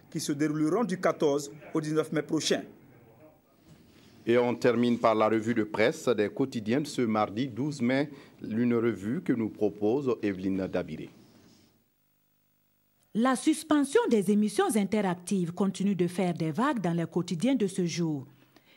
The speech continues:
Speaker 3: Chérif Sy, président du C N T, repris par l'Express du Faso, donne son avis. « J'ai été vraiment étonné que cela se passe ici et maintenant, au regard du classement du Burkina Faso par rapport à la liberté d'expression. » Puis il poursuit, «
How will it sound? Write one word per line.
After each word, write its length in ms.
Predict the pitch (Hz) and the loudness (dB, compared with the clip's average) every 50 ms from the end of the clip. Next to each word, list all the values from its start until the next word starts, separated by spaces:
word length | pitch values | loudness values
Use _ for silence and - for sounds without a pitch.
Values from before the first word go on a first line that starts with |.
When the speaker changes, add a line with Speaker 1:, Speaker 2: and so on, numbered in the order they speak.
| _ - - _ | _ -20 -20 _
Speaker 3:
Chérif 440 | - - - 247 220 208 220 220 - | -6 -2 2 2 4 4 2 0 -2
Sy, 280 | - - - 208 180 | -4 -4 -2 -2 -2
président 500 | 180 - 202 196 180 180 180 160 202 190 | 0 0 2 2 2 0 0 0 0 0
du 120 | 180 175 170 | 0 0 -2
C 200 | 175 - - 170 | -2 0 0 0
N 180 | 160 165 160 | 0 0 -2
T, 260 | - - 233 320 427 - - - - - - | 0 0 0 0 0 -4 -10 -20 -18 -8 -2
repris 380 | 175 202 208 208 - 370 440 427 | 0 0 0 2 2 2 2 4
par 140 | - 240 196 | 2 0 0
l'Express 500 | 185 185 170 - - - 214 190 180 - | 2 0 -2 -2 -2 0 0 0 0 -2
du 120 | 160 170 | -6 -6
Faso, 360 | - - 170 156 - - 175 165 | -4 -2 -2 -2 -2 -2 -2 0
donne 220 | 160 208 214 226 | 2 2 2 2
son 220 | - 220 170 165 | 0 0 -2 -2
avis. « 340 | 151 151 143 131 170 220 339 - - - - - - - - - | -2 -2 -4 -2 -2 -2 -4 -4 -8 -20 -20 -20 -20 -20 -14 -8
J'ai 260 | 180 165 233 240 233 240 | -2 2 2 4 4 4
été 200 | 240 - 285 466 339 | 2 2 2 2 2
vraiment 280 | 208 214 196 208 214 226 - | 2 2 2 2 2 2 2
étonné 420 | 196 185 185 208 185 190 185 175 | 0 0 2 2 2 4 2 2
que 120 | 175 - 185 | 2 0 0
cela 280 | 180 - 196 202 220 | 2 2 0 2 2
se 120 | 214 - 190 | 0 0 0
passe 340 | 175 175 - 190 175 - - - | 0 0 0 0 0 -2 -4 -4
ici 260 | 180 165 - 208 185 | -4 -4 -2 -2 -2
et 120 | - 170 165 | 0 0 0
maintenant, 520 | 170 160 160 - 170 156 160 170 220 330 - - - - - - - | 0 -2 -2 -2 -2 -2 0 0 -2 -2 -4 -8 -20 -20 -20 -8 0
au 100 | - 220 | 2 2
regard 420 | 220 220 240 247 196 294 349 403 330 | 4 4 2 2 2 2 2 2 2
du 140 | 185 202 185 | 0 -2 -2
classement 500 | - - 190 180 175 - 196 196 185 175 | 0 0 0 0 0 0 0 0 0 0
du 140 | 175 185 | -2 -2
Burkina 460 | 156 147 185 175 - 208 196 240 320 339 | -2 -2 -2 -2 0 0 0 2 0 0
Faso 360 | - 202 175 175 - 226 240 | 0 -2 -2 0 0 0 0
par 200 | - 202 170 165 | 0 0 0 0
rapport 340 | 165 160 - - 240 247 - | -2 -2 0 0 0 0 2
à 80 | 180 170 | 0 -2
la 120 | 165 165 | -2 0
liberté 480 | 165 165 156 143 170 160 - - 247 196 | -2 -2 -2 -2 -4 -4 -2 -2 -2 0
d'expression. » 760 | 180 180 175 - - - 175 156 165 - - 175 156 139 - - _ _ _ _ _ - _ _ - | 0 -2 -4 -4 -4 -4 -2 -2 -2 -2 -4 -2 -2 -4 -6 -12 _ _ _ _ _ -20 _ _ -10
Puis 240 | - - 220 190 175 185 | -2 0 0 0 0 0
il 140 | 185 170 175 | -2 -4 -2
poursuit, « 580 | - 175 165 165 - - 185 180 233 349 - | -2 -4 -4 -4 -4 -4 -2 0 0 0 -2